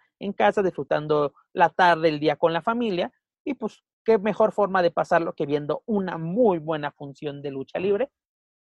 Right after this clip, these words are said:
Y, pero lo más seguro es que sea un pago por evento, como lo señala este Joaquín, que sea un precio razonable por la situación económica que se está viviendo, no solo en México, sino a nivel mundial.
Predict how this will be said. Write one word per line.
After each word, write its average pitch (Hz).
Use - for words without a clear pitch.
Y, 370
pero 185
lo 160
más 165
seguro 160
es -
que 147
sea 156
un 160
pago 170
por 196
evento, 214
como 151
lo 151
señala 156
este 160
Joaquín, 196
que 202
sea 214
un 208
precio 214
razonable 175
por 165
la 151
situación 190
económica 170
que -
se -
está 156
viviendo, 156
no 147
solo 170
en 147
México, 147
sino 139
a 143
nivel 143
mundial. 175